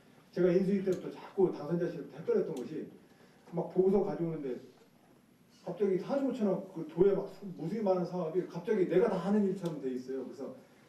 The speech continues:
내가 뭐 이렇게 하고 하면 이렇게 조정이 될 것처럼 보이는데 막상 알고 보면 각 부처에서 예산 다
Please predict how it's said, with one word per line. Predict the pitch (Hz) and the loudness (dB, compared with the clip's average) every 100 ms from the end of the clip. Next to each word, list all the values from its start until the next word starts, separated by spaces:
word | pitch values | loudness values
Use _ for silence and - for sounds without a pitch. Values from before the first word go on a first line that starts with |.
| - | 2
내가 | 170 208 | 4 4
뭐 | 190 185 | 4 0
이렇게 | - 160 | 0 -4
하고 | 160 165 180 | -4 -2 -2
하면 | 156 185 160 | -2 -4 -4
이렇게 | 135 - - | -8 -12 -6
조정이 | 151 196 175 | 0 2 2
될 | 151 | 0
것처럼 | 175 165 139 | -6 -6 -8
보이는데 | 135 131 127 | -8 -8 -6
막상 | 185 262 226 | -4 2 4
알고 | 214 220 | 4 2
보면 | 220 196 - - - - - - _ _ | 4 4 4 0 -12 -20 -20 -20 _ _
각 | - 214 | -4 -4
부처에서 | - 170 202 196 170 151 | -2 -4 0 2 2 2
예산 | 170 190 | 4 4
다 | 185 | 2